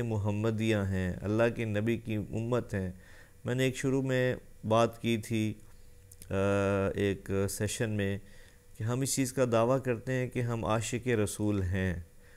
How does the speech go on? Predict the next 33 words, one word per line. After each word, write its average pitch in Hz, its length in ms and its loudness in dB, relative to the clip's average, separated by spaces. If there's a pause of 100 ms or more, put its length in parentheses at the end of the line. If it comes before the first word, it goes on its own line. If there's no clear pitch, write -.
(300)
और 135 140 2
हैं, 143 380 4
मैं 113 680 0
इस - 160 -4
चीज़ 110 180 0
से 110 280 2
हम, 104 220 -2 (200)
मैं 98 160 -2
कहता 117 340 2
बिल्कुल 127 500 2
इससे 131 240 0
इनकार 104 360 2
नहीं 120 180 -2
हो 110 120 0
सकता, 95 420 -2
कतई 135 420 -2
इससे 127 200 0
इनकार 98 320 0
नहीं 101 160 -2
हो 90 140 -2
सकता। - 380 -8 (1700)
लेकिन 180 460 4 (560)
थोड़ी 180 320 4
देर 139 280 6
के 127 160 2
लिए 101 400 2 (100)
हम 135 420 -2
अपने 127 300 -2
अखलाक 113 480 0
पर 117 160 -4
अगर 110 220 2
गौर 104 420 2
करें 90 360 0